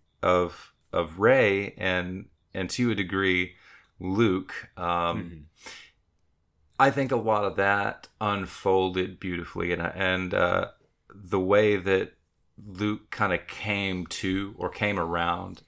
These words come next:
Speaker 1: to accepting the fact that Rey was there and she wasn't gonna leave, um, that was pretty profound. <laughs> And,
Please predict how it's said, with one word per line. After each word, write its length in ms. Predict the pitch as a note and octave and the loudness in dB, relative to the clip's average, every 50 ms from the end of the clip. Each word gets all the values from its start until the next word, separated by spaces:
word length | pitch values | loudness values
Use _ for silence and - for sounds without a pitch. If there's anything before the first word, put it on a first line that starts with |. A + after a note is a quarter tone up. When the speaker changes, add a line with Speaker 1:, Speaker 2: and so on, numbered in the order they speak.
| _ _ _ | _ _ _
Speaker 1:
to 460 | - - - F#2 F2 E2+ E2 E2+ F2 - _ _ _ _ _ _ _ _ _ _ _ _ _ _ _ _ _ - | -8 -4 -4 -2 -4 -4 -6 -8 -10 -14 _ _ _ _ _ _ _ _ _ _ _ _ _ _ _ _ _ -8
accepting 840 | - G2 - - - - G#2 F#2+ F#2 - - G2+ F#2+ F#2+ F#2+ F#2+ F#2 G2+ - F#2 | -6 -6 -6 -6 -2 2 2 2 2 0 -2 -4 -4 -4 -4 -8 -12 -14 -14 -8
the 120 | F2+ F2+ | -8 -4
fact 280 | - - F#2 F2+ F2 - | 0 2 2 2 2 0
that 100 | F#2 F2+ | -4 -2
Rey 280 | F2+ F2 F2 F2 F2 | 0 2 2 2 2
was 160 | F2+ F2+ F2 | 0 -2 -4
there 180 | - - F2 F2 | -2 0 0 0
and 80 | F2 E2 | 0 -2
she 120 | - F2+ | -6 -6
wasn't 300 | E2 E2+ E2+ E2 F#2 F#2 | -2 -2 -2 -2 -2 -4
gonna 180 | F2 E2 D#2+ D#2+ | -4 -4 -4 -4
leave, 420 | E2 E2 E2+ F2 F2+ F2+ - - _ _ - - - - - - - _ _ - | -4 -4 -4 -6 -8 -10 -12 -18 _ _ -20 -20 -20 -20 -20 -20 -20 _ _ -4
um, 420 | - E2+ E2 E2 E2 E2 E2 - - - - | -2 0 0 0 0 -2 -4 -8 -10 -14 -6
that 260 | E2 E2+ G#2 G#2+ G2 | 4 6 8 8 8
was 140 | G#2+ G#2 - | 6 2 0
pretty 220 | - - - F#2+ F2 | -2 -2 -2 -2 0
profound. 640 | - - F2 - - E2 D#2+ D#2 D2+ D#2 E2+ - - _ | 0 -2 -2 0 0 -2 -2 -2 -4 -10 -12 -16 -16 _
<laughs> 60 | - | -4
And, 400 | F#2+ F#2+ F#2 F2+ F2+ F2 E2+ | -2 0 0 0 -2 -4 -6